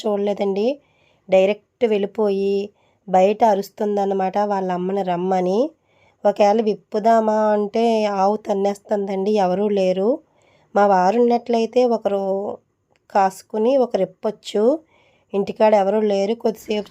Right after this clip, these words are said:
చూసి ఇంకా మేడపైకి ఎక్కానండి. టమాటా తర్వాత వంకాయలు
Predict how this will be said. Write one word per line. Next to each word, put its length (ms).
చూసి 400
ఇంకా 200
మేడపైకి 640
ఎక్కానండి. 680
టమాటా 480
తర్వాత 300
వంకాయలు 460